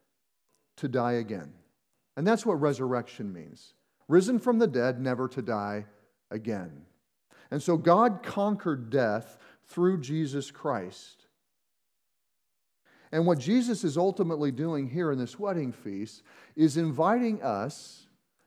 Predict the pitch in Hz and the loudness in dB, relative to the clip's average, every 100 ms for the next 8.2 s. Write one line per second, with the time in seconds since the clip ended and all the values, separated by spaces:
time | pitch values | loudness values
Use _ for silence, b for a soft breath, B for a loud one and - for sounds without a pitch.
0 | - 123 113 123 110 170 139 107 127 156 | -8 -8 -6 -6 -2 -2 0 -2 -6 -10
1 | - _ _ _ _ _ - 120 131 135 | -16 _ _ _ _ _ -10 -2 0 0
2 | 110 117 90 73 - - _ _ _ _ | -2 -2 -2 -6 -14 -20 _ _ _ _
3 | _ _ _ _ _ _ _ _ _ _ | _ _ _ _ _ _ _ _ _ _
4 | _ _ _ - 120 120 123 110 104 107 | _ _ _ -12 -4 -2 -2 -4 -4 -6
5 | 87 80 92 _ _ _ - 196 196 175 | -6 -12 -18 _ _ _ -2 2 4 4
6 | 156 151 - 151 117 101 - 123 120 113 | 4 2 -4 -4 -4 -6 -6 -4 -2 -2
7 | 113 113 - - 104 98 101 - 92 80 | -2 -4 -8 -8 -8 -8 -12 -10 -10 -12
8 | - _ | -20 _